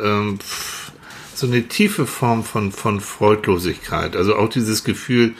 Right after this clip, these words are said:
ähm, so, so eine innere Leere zu haben, Schuldgefühle zu haben,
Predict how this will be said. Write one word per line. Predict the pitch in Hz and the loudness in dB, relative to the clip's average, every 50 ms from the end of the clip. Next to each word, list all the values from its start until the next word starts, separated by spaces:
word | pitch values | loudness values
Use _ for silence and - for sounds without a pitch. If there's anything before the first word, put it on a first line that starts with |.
| - - - - - - - - - | -12 -16 -16 -16 -18 -20 -20 -4 2
ähm, | 110 110 107 104 104 101 101 101 101 101 98 98 - - - - - - 190 | 4 4 6 6 6 4 4 2 0 0 -2 -4 -8 -14 -20 -20 -16 -12 -6
so, | 104 113 117 | -2 -2 0
so | 101 117 120 | 0 0 2
eine | 110 110 | 2 2
innere | 113 117 113 117 117 107 104 113 | 2 2 2 2 2 4 4 2
Leere | 107 104 107 110 110 113 110 110 107 101 104 98 | 2 4 4 6 6 6 6 6 4 2 2 0
zu | - - - 107 101 | 0 -2 -2 -2 -2
haben, | 101 101 98 98 95 98 98 98 | -2 -2 -2 -2 -2 -2 -4 -4
Schuldgefühle | - - - - 127 117 117 113 113 - 107 95 - - - 110 98 95 95 87 | -6 -8 -4 0 2 2 2 2 0 -4 -6 -6 -6 -6 -6 -6 -4 -4 -6 -6
zu | - - - 101 92 | -6 -6 -6 -6 -6
haben, | 92 92 92 92 90 90 90 90 | -6 -6 -6 -6 -6 -6 -8 -10